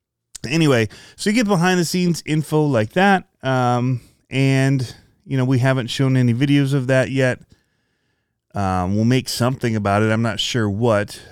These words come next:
kind of an unveil or just showing them off,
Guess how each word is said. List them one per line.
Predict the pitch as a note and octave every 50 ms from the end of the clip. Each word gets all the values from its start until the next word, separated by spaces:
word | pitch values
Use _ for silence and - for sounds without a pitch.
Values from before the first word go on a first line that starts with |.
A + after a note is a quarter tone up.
| - - - -
kind | - - A2+ A#2+ A2+
of | G#2+ G2+
an | G#2+ G#2
unveil | G#2 G2+ G2+ G2 G#2+ G#2+ G2+ G2+ G2+ G2+ G#2 G2
or | G2 F#2+
just | F#2 G2+ G2+ -
showing | - - A#2+ A2 G#2+ G#2 G2+
them | G2+ G2+ G2+
off, | G2+ G2+ G2+ G2+ G2 F#2+ - -